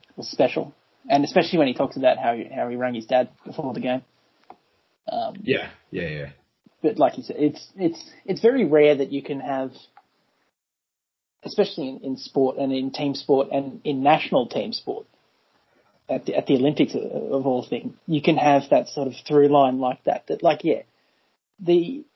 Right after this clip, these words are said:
Speaker 1: these guys are here and that they've won that medal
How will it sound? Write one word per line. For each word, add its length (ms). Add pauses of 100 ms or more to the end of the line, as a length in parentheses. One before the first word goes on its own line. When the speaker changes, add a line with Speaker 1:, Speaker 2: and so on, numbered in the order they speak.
(1080)
Speaker 1:
these 180
guys 300
are 40
here 480 (500)
and 200
that 140
they've 160
won 200
that 160
medal 340